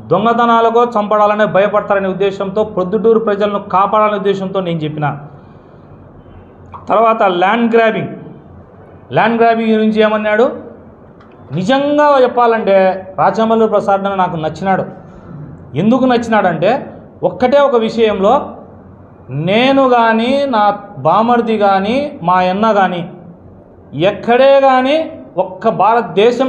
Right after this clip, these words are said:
చెప్పినాడు, భారతదేశంలో ఎక్కడే గాని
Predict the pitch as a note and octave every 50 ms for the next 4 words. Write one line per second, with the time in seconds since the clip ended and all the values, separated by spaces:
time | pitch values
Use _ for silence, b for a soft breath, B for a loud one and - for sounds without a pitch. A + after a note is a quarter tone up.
0 | B3 A#3 A3 A3 A3+ A3+ A3 G#3+ E3+ - - - - - - - - - - -
1 | - - - - - - - - - - - - - B2 C#3+ E3 F#3+ A3 A#3+ B3
2 | B3 B3 B3+ B3+ B3+ B3 B3+ B3 B3+ B3+ A#3+ A3 G#3+ A3+ A3+ A#3+ A#3+ A#3+ A#3+ A3+
3 | A#3 A3+ A3+ A#3